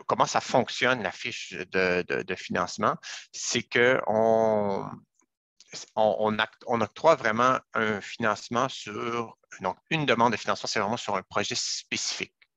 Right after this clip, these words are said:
OK ? Et donc, on peut avoir plusieurs financements différents pour un même projet, mais chaque projet est vraiment, on tire une somme d'une pochette, euh,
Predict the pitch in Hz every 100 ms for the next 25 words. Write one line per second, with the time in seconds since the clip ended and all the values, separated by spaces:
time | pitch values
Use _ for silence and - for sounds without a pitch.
0 | - 101 - 131 - - - - - -
1 | - 95 98 - 104 - 123 123 - -
2 | 110 127 117 - - 107 101 120 120 -
3 | 104 117 - 98 95 98 101 - 101 107
4 | 185 - - - _ - - 139 _ -
5 | 107 98 123 104 104 92 104 110 110 98
6 | - - 117 107 95 - 110 107 98 110
7 | 110 104 - 90 - 107 - _ - 95
8 | 87